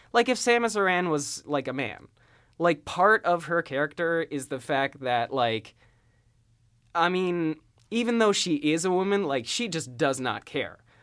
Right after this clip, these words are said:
Like, she'll, she'll just blow up entire planets because they, you know,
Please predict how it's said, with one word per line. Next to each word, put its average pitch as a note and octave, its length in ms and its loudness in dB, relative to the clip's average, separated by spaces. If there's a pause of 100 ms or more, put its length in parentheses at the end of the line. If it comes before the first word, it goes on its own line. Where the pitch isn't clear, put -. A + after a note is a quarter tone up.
Like, F#3 160 2
she'll, C#4 420 2
she'll C#4+ 260 -2
just E3+ 160 -8 (140)
blow F3+ 280 4
up F3 180 6
entire D3 340 2
planets D3+ 480 -2
because C3 320 -4
they, B2+ 220 -2 (120)
you D3 120 0
know, A2+ 160 -4